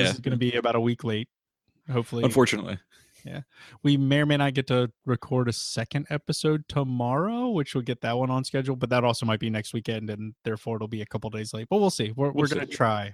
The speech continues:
Speaker 2: We're gonna try.
Speaker 1: Yeah.
Speaker 2: All right. So I have not been playing very much. I've, like, <laughs> basically just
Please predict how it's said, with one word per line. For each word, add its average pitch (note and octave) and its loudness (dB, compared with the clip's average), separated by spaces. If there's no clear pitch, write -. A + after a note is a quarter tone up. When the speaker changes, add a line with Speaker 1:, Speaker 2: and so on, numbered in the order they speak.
Speaker 2:
We're B2 -4
gonna A#2 -2
try. A2+ -12
Speaker 1:
Yeah. - -6
Speaker 2:
All C3+ 6
right. C3+ 6
So A#2 2
I G3+ 8
have C#3+ 8
not B2 6
been B2 -2
playing A#2+ 2
very A2 -2
much. A2 -8
I've, A#2 -10
like, G#2+ -10
<laughs> - -20
basically D#3 4
just - 4